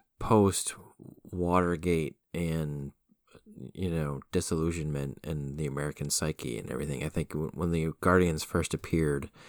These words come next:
in the Silver Age, they were the wise, all-knowing, beneficent alien species. And gradually over the decades, that basic idea has been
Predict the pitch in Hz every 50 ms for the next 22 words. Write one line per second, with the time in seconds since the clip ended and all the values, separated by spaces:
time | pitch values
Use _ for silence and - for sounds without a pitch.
0 | - - - - - - - _ - - 95 87 85 - - 135 143 131 117 107
1 | 98 92 87 80 80 76 - - - 95 87 85 85 82 76 82 80 - 80 78
2 | 78 80 76 78 76 71 - - - - 82 80 76 76 80 78 76 78 76 73
3 | 73 73 73 73 - _ _ - 80 78 80 80 82 82 - - - 76 76 73
4 | - _ _ - - 87 87 82 82 78 73 73 69 69 65 - - _ _ _
5 | - - - - - - - - - - - 113 98 87 - - 80 73 71 65
6 | - - - - - - - - - - - - 90 87 87 80 80 80 71 -
7 | - - - - 90 80 87 82 82 85 80 - - 87 87 82 71 - 85 82
8 | 82 80 78 - - 82 78 - - 76 76 71 73 76 85 85 80 76 69 -
9 | - _ _ _ _ _ _ _ _ _ _ - - 101 - _ - 92 87 85
10 | - - - - 82 78 - 82 80 78 - - 78 76 -